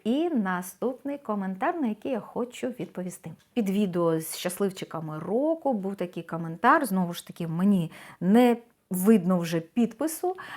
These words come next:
але, е, хто задавав, я думаю, що ви сьогодні мене почуєте. І я впевнена, що окрім вас ще є багато людей, які народилися так само на стиці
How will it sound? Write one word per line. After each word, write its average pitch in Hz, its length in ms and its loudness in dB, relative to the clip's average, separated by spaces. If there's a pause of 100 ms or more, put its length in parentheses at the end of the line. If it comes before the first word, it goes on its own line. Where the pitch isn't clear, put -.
(180)
але, 247 500 0
е, 170 300 -2
хто 220 260 0
задавав, 208 460 0
я 180 120 -2
думаю, 190 320 -2
що 175 260 -6
ви 202 220 -2
сьогодні 208 460 0
мене 180 260 -2
почуєте. 202 720 0 (400)
І 208 340 -2
я 202 100 2
впевнена, 226 500 0
що 196 180 -4
окрім 190 300 -2
вас 214 380 -2
ще - 160 -4
є 190 160 -2
багато 185 360 -4
людей, 254 320 0
які 233 200 0
народилися 262 680 2
так - 160 -8
само 294 300 0
на 185 260 -2
стиці 269 640 -4